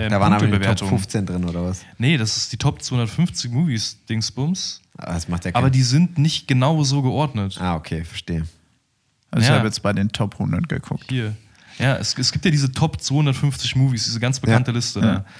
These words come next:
Speaker 1: Und da ist der auf Rang fünfzehn.
Speaker 2: Okay.
Speaker 1: Und da ist der zum Beispiel hinter, In-, also Inception hat acht Komma acht, genau.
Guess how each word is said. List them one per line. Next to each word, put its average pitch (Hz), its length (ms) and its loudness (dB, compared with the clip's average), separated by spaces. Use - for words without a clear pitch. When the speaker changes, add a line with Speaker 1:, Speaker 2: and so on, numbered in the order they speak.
Speaker 1:
Und 117 120 0
da 127 120 6
ist 143 220 0
der 143 120 2
auf 123 180 -2
Rang 127 140 4
fünfzehn. 95 600 -2
Speaker 2:
Okay. 90 280 0
Speaker 1:
Und 117 140 -4
da 113 60 2
ist 120 180 0
der 143 100 2
zum 135 180 -2
Beispiel 123 720 0
hinter, 127 680 2
In-, 117 180 -4
also 117 240 -2
Inception 131 480 0
hat - 260 -2
acht - 240 -2
Komma 104 240 -2
acht, - 380 -8
genau. 101 380 -4